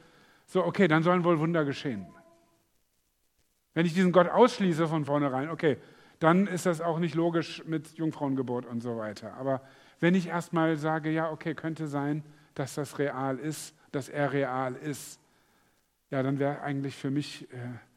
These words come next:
überraschender, wenn nichts Wunderbares passieren würde, oder? Da kommt dieser Engel und s-, und spricht.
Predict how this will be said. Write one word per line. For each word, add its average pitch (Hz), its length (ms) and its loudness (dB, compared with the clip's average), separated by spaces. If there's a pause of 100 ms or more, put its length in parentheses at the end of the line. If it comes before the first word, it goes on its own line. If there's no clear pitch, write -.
(220)
überraschender, 165 680 4
wenn 147 140 4
nichts - 420 -2 (560)
Wunderbares 127 1160 0 (440)
passieren 135 400 2
würde, 104 300 -4
oder? 151 260 -4 (1400)
Da 127 160 -4
kommt 151 260 -4
dieser 147 240 -4
Engel 185 360 0 (1500)
und 135 220 -4
s-, 131 200 -6
und 117 100 -14
spricht. - 680 -6